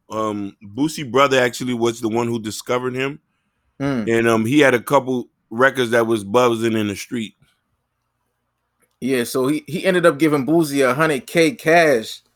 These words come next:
Speaker 2: for just for, just for, you know, Boosie showing him support from the
Speaker 1: That
Speaker 2: beginning.
Speaker 1: boss nigga move. Real nigga
Speaker 2: Mm.
Speaker 1: status. Love him.
Speaker 2: You know what I'm saying?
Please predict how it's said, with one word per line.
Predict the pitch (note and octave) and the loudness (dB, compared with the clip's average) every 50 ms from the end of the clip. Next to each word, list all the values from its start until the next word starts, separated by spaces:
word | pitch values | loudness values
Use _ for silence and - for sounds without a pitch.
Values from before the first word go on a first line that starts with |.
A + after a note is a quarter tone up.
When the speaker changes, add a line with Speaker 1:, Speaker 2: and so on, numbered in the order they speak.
| _ _ _ _ _ _ | _ _ _ _ _ _
Speaker 2:
for | - C3 | -10 -8
just | B2 D3 F3 E3 - | -4 -4 -4 -4 0
for, | E3+ E3+ D#3 D3+ C#3+ | 2 4 4 4 2
just | - C3+ F3 F3 - | 0 -4 -8 -8 -6
for, | E3 D3 C#3 | -4 -2 -2
you | B2 G#2+ C3+ D#3 | -4 -4 -4 -4
know, | C#3+ A#2+ | -4 -4
Boosie | A2+ D3 F3 E3 D#3 D3+ | -4 -6 -8 -6 -8 -8
showing | - - E3 D3+ C#3+ C#3+ | -6 -4 -4 -2 -2 -4
him | C#3+ | -6
support | - - G2+ - - F#3+ F#3 - - - - | -8 -10 -8 -2 2 2 4 2 2 -2 -8
from | - C3+ | -8 -6
the | B2 | -4
Speaker 1:
That | A2+ | -4
Speaker 2:
beginning. | A#2 A2 A2 - F3+ C#3 G2+ - - _ _ - - | -2 2 4 4 4 4 2 -4 -12 _ _ -20 -16
Speaker 1:
boss | G2+ G2 A2+ C3 D3 C3+ - | -4 2 4 4 4 4 2
nigga | D#3 D3 D3 C3+ C#3+ C#3 | -2 -2 -2 0 0 0
move. | C#3 D#3 E3+ D3+ A2 G2 F2 - _ _ _ _ - | 0 0 0 -2 -4 -6 -10 -16 _ _ _ _ -4
Real | G#2+ A2+ C3+ D3 C#3+ | 2 4 4 4 4
nigga | D3 D3 C#3+ D3 | 2 0 -2 -2
Speaker 2:
Mm. | C#3 | -4
Speaker 1:
status. | - - D#3+ F3 D#3+ C3 A2+ E2+ - _ _ _ _ - | -4 -2 0 0 2 0 -2 -4 -8 _ _ _ _ -6
Love | G#2+ A#2+ D3+ E3 C3 | 0 2 2 4 2
him. | G2+ F2+ - _ _ _ _ _ _ _ _ _ _ _ _ _ _ _ _ _ _ _ _ - | 0 -4 -10 _ _ _ _ _ _ _ _ _ _ _ _ _ _ _ _ _ _ _ _ -6
Speaker 2:
You | A2+ A2+ | -2 0
know | B2+ | 2
what | B2+ | 2
I'm | B2+ A#2+ | 0 0
saying? | - C3+ C3+ C#3 C#3+ C#3+ C#3+ | 0 2 2 4 2 2 0